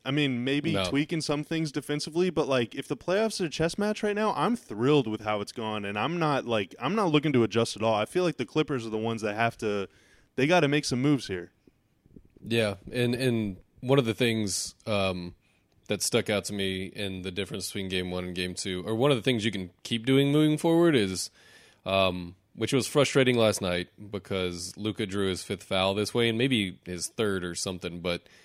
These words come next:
Speaker 2: dude, as soon as Trez catches the ball and it looks like he's about to go yam on the, on the rim,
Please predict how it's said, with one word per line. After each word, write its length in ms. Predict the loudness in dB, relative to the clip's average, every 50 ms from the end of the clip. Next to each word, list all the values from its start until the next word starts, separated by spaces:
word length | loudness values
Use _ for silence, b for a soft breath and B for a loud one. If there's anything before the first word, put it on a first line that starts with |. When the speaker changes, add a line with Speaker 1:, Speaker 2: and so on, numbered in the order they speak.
| b b b b b _
Speaker 2:
dude, 160 | -4 -2 -2 0
as 100 | -2 -2
soon 420 | 0 0 0 0 0 0 0 2
as 160 | 0 0 0
Trez 480 | -2 -2 2 4 6 6 6 4 2 0
catches 360 | 0 0 0 2 2 0 0
the 80 | 0 0
ball 340 | 2 4 4 6 6 6 6
and 80 | 4
it 80 | 2 0
looks 240 | -2 -4 -4 -2 -2
like 140 | -2 -2 -2
he's 200 | -4 -4 -4 -2
about 220 | 0 0 -2 -2
to 60 | -2 -4
go 200 | -2 -2 -2 -2
yam 360 | -2 0 0 0 0 0 0
on 140 | -2 -2 -2
the, 180 | -2 -2 -2 -2
on 100 | -4 -4
the 80 | -4 -2
rim, 380 | -2 0 0 0 0 -2 -4